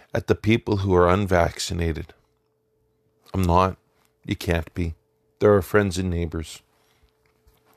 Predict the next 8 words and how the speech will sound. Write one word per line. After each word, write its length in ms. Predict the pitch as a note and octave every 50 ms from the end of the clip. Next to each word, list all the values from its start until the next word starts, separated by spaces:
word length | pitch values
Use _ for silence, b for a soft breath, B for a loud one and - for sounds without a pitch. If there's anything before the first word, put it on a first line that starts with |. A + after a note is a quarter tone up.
| _ _ _ _ _ _ _ - -
I'm 120 | G2+ F2
not 220 | F2 F2+ F2 - -
mad 220 | E2 E2 E2+ D#2+
at 160 | D2+ D#2 -
them 140 | - E2 E2+
at 60 | D#2
all. 300 | D#2 D#2 D#2+ E2 D#2+ - b b b b b b b b b b b b b b b b b b b b _ _ B
<sighs> 60 | B